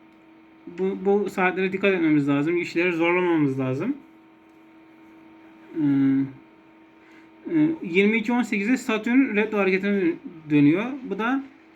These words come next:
bizi, e, bir şeyler yaparken zorlanacağını göster-, gösteriyor. Öğrenirken zorlanacağımızı gösteriyor. Çalışırken zorlanacağını gösteriyor. E, bunlara dikkat etmemiz lazım yani. E, biraz şey, yap-, yapacaklarımız zor olabilir.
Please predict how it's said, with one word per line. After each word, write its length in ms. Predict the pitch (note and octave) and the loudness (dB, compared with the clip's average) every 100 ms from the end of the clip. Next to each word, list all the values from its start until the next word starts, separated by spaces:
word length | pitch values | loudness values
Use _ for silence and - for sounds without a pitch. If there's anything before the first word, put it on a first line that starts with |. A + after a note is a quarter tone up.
| - - E3 | -20 -10 -6
bizi, 220 | E3 A3+ | -2 -2
e, 500 | A#3 E3 F3 E3+ D#3+ | -2 0 2 2 0
bir 40 | |
şeyler 240 | - G3+ G#3 | -2 0 2
yaparken 380 | G3+ G#3 G#3 | 2 0 0
zorlanacağını 480 | F#3 F#3 F#3 F#3 F#3+ | 2 2 2 0 0
göster-, 220 | E3+ D#3 | -2 -2
gösteriyor. 580 | D#3 D#3 C#3+ C#3 D3 D#3+ | -2 0 -2 0 0 2
Öğrenirken 560 | F3 D#3+ E3+ F#3 F#3+ F3 | 2 2 2 2 0 0
zorlanacağımızı 640 | E3 D#3+ E3 E3 E3 E3+ | 0 2 2 2 2 0
gösteriyor. 220 | D#3 D#3 | -2 -4
Çalışırken 480 | F3 E3+ F3 D#3+ E3+ | -4 -2 -2 -2 -2
zorlanacağını 460 | D#3+ E3 E3 D#3+ E3 | 0 2 2 2 2
gösteriyor. 500 | D3+ C#3+ C3+ D3 F3 - _ - - - - D3+ | 0 0 -2 -2 -4 -14 _ -20 -20 -20 -6 2
E, 220 | C#3+ D3 | 4 4
bunlara 260 | F3 F3+ F3+ | 2 0 0
dikkat 200 | F#3+ F3+ | 0 0
etmemiz 380 | D#3+ E3+ E3 | 2 0 0
lazım 340 | D3 B2 B2 B2 | 0 0 -2 -2
yani. 280 | B2+ E3+ G3+ - - - - - | -2 -2 -6 -14 -20 -20 -18 -4
E, 360 | D#3 C#3+ C#3 C3+ C3+ - | 2 4 4 4 0 -6
biraz 340 | F3+ F#3 F#3 - | 0 2 2 2
şey, 160 | F#3 - | 0 -4
yap-, 320 | F3+ F3+ - - | -2 -2 -2 -4
yapacaklarımız 640 | F#3 E3 E3 E3 F3+ F#3+ F3 | -4 -2 -2 -2 0 0 0
zor 320 | D#3 E3 F3 | 0 2 2
olabilir. 560 | E3+ E3 D#3+ D#3+ D#3 | 4 2 0 0 -2